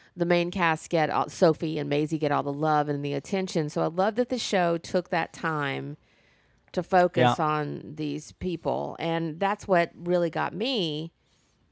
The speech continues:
Speaker 1: probably most of all. Del Reed was probably my favorite,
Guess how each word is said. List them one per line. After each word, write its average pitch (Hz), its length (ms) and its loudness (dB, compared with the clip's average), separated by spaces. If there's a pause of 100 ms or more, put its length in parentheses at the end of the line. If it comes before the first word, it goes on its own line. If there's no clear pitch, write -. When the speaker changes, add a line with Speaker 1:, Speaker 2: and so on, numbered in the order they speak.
(260)
Speaker 1:
probably 170 460 0
most 151 400 -6
of 147 100 -6
all. 139 500 -2 (100)
Del 262 320 8
Reed 208 280 0
was 151 160 -2
probably 143 440 -4
my 135 160 -4
favorite, 123 560 -4